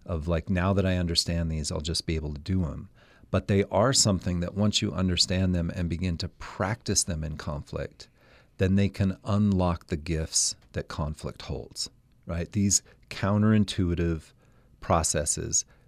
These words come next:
bring a gift both to you and the other person, and they help to facilitate these things. So to help people remember it, I created the acronym vocab, which stands for Vulnerability, Ownership, Communication Process,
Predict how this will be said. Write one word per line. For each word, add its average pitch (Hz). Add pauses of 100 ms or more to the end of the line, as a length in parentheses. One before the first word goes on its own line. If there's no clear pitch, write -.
(180)
bring 110
a 107
gift 90
both 90
to -
you 104
and 90
the 87
other 80
person, 87
and 82
they 78
help 76 (160)
to -
facilitate -
these -
things. - (320)
So 120
to 107
help 139
people 107
remember 92
it, 87
I 82
created 82
the 82
acronym 78
vocab, 71 (640)
which 82
stands 85
for 78 (360)
Vulnerability, 95
Ownership, 87
Communication 82
Process, 76